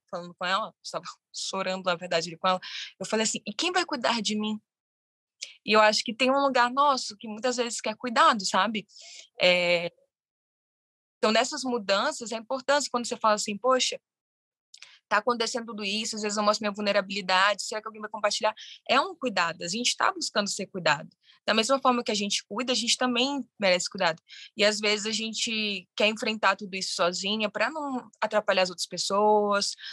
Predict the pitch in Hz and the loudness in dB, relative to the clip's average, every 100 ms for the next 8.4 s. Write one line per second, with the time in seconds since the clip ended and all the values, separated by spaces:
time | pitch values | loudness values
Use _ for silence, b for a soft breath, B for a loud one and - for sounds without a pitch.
0 | B _ 220 220 233 247 240 233 226 220 | B _ 2 4 4 2 -4 -6 -8 -12
1 | 208 190 180 226 233 220 - 214 202 196 | -12 -12 -2 0 0 -2 0 0 0 -4
2 | - 190 190 180 170 165 185 202 208 202 | -8 -8 -4 -4 -6 -2 4 6 8 6
3 | 202 196 190 - b b _ _ - 233 | 2 -6 -14 -14 b b _ _ 4 6
4 | 247 254 403 277 247 262 269 262 240 214 | 6 4 -2 -6 -4 -2 -4 -6 -14 -10
5 | 226 208 - 214 226 220 - _ 269 269 | -10 -10 -8 -8 -8 -10 -14 _ -4 -2
6 | 285 - 254 262 262 277 262 240 233 233 | -4 -4 -6 -6 -6 -4 -4 -4 -10 -4
7 | 196 190 - - 175 - 180 170 156 156 | -4 -2 -6 -8 -6 -4 -4 -4 -6 -2
8 | 156 175 - | 2 2 2